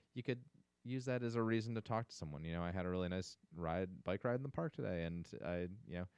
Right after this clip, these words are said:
I, I hadn't been on this one trail before, and it's, it's really cool. We should go sometime. And now you've, you've talked to somebody, and maybe they, you know, maybe that starts something else.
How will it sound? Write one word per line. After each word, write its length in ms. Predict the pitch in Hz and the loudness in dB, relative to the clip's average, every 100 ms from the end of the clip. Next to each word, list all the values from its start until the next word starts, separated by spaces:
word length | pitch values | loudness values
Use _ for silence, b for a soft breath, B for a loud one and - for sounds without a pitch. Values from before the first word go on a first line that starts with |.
| b b b 82 - | b b b -6 -6
I, 280 | - 92 - | -2 -2 -2
I 20 | 90 | -2
hadn't 280 | 101 101 | -2 0
been 140 | 101 104 | 0 2
on 120 | 107 | 0
this 220 | 110 - | -2 -6
one 220 | 117 120 | -6 -4
trail 280 | 123 147 139 | -2 4 4
before, 500 | 110 - 87 85 82 | 4 0 0 2 2
and 240 | 82 85 87 | 0 -2 -4
it's, 180 | 87 | -4
it's 200 | 71 87 | -6 -6
really 180 | 104 104 | -2 -2
cool. 220 | 98 113 | 2 2
We 100 | 87 | 2
should 160 | 80 101 | 0 0
go 120 | 101 | 0
sometime. 440 | 98 87 82 80 85 | 2 -2 -4 -4 -4
And 80 | |
now 120 | 95 107 | -2 0
you've, 220 | 110 95 - | -2 -4 -10
you've 160 | 98 - | -12 -4
talked 260 | 92 87 | -2 -2
to 80 | - | -6
somebody, 300 | 85 76 80 | -8 -6 -4
and 120 | 87 | -2
maybe 220 | 110 127 | -2 -2
they, 220 | 123 120 - 98 | 2 2 0 -2
you 100 | 104 | -2
know, 80 | 95 | -2
maybe 240 | 110 110 110 | 2 4 6
that 200 | 107 104 | 4 4
starts 280 | 104 98 - | 0 0 0
something 260 | 90 85 | -6 -6
else. 280 | - - - | -8 -12 -16